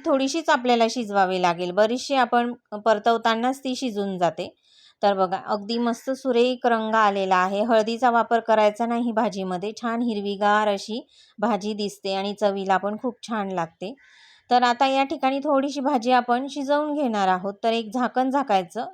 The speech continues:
आणि गॅस कमी करायचा आणि कमी गॅसवर थोडेसे तीन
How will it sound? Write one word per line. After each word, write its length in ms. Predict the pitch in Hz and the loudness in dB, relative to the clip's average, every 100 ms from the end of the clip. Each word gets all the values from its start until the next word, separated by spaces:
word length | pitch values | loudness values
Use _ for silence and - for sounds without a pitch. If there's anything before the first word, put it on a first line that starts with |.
| 254 | -8
आणि 160 | 208 | -4
गॅस 280 | 214 240 247 | 2 2 0
कमी 240 | 285 277 269 | -2 -2 2
करायचा 460 | 208 185 170 185 | 2 2 0 -2
आणि 220 | 180 180 196 | -4 -6 -4
कमी 220 | 208 220 | -2 -2
गॅसवर 420 | 220 226 214 226 220 | 0 0 0 -4 -4
थोडेसे 340 | 240 214 208 | -4 -4 -6
तीन 300 | 233 220 208 | -10 -6 -6